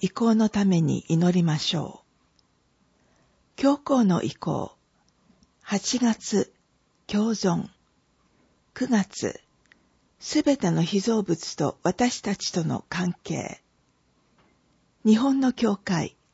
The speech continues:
八月、平和。九月、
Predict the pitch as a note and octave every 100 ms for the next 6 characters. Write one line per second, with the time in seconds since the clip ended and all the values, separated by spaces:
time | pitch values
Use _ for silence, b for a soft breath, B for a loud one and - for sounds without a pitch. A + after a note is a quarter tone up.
0 | _ _ _ _ _ _ _ - G#3+ -
1 | C4 B3 A#3 - G3+ - _ _ _ _
2 | _ - G3 G3 F3 D#3 - _ _ _
3 | _ _ _ _ _ _ _ - C4+ G#3
4 | - - F2+